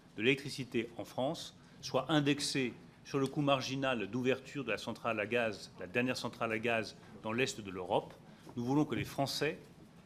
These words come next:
payent le prix de la production en France par les énergies renouvelables ou par le nucléaire et pas, une fois encore, le coût marginal de l'ouverture de la dernière centrale à gaz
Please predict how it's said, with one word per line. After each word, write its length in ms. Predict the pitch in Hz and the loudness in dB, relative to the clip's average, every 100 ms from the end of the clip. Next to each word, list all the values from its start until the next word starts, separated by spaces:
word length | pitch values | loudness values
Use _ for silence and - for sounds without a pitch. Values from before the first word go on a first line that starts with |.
| - | 10
payent 320 | 156 160 180 - - - | 10 10 4 -6 -12 0
le 140 | 120 | 0
prix 380 | 120 - 160 180 | 2 2 2 0
de 60 | 98 | -4
la 100 | 87 | -4
production 680 | - - 139 135 - 113 92 - - | 0 2 2 0 -2 -4 -4 -8 0
en 100 | 151 | 0
France 500 | - 123 151 - - - - - - | 2 2 2 -4 -14 -18 -20 -4 6
par 100 | 156 | 8
les 140 | 131 | 8
énergies 320 | 135 127 110 | 4 2 2
renouvelables 560 | 120 117 113 110 101 - - - | 0 0 0 0 -2 -4 -18 -8
ou 80 | 170 | -4
par 160 | 147 123 | 2 2
le 60 | |
nucléaire 520 | 104 104 - 113 131 139 - - - - | 2 -4 0 0 0 -2 -14 -20 -18 -2
et 100 | 131 | 0
pas, 320 | 123 135 147 139 | 4 4 4 2
une 100 | 113 | -6
fois 180 | - 104 | -2 -4
encore, 480 | 92 123 127 139 143 | 0 0 0 0 -4
le 100 | 117 | -6
coût 140 | 135 | 0
marginal 460 | 127 104 104 110 131 | 0 0 -2 -2 0
de 80 | 113 | 0
l'ouverture 540 | 107 104 - - 151 | 0 0 -4 -8 -6
de 80 | 117 | -4
la 60 | |
dernière 280 | 98 110 123 | -4 -4 -4
centrale 340 | - 107 - 92 | -6 -10 -8 -6
à 60 | |
gaz 360 | 98 117 131 | -2 -2 -2